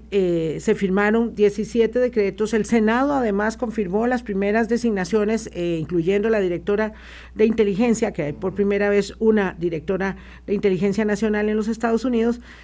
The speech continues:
Hay por primera vez muchas cosas sucediendo y me gustaría que pudiéramos observar en la forma, que también para la política la forma es el fondo,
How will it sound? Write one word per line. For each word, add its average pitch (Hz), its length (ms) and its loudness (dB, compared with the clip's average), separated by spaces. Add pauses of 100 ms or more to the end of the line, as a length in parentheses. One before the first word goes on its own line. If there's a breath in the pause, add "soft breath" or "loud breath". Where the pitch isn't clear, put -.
(240 loud breath)
Hay 240 120 4
por 294 180 2
primera 247 360 6
vez 247 180 6
muchas 247 320 2
cosas 247 320 4
sucediendo 208 800 6 (440 loud breath)
y 208 560 6 (180)
me 208 260 2
gustaría 208 480 4
que 226 80 -4
pudiéramos 233 680 2
observar 196 680 0 (920)
en 254 160 6
la 226 120 6
forma, 233 540 4
que 170 140 -6
también 165 400 -2
para 196 300 -2
la 175 160 -4
política 196 460 -2
la 214 100 2
forma 208 320 0
es 196 140 -2
el 185 100 2
fondo, 233 580 4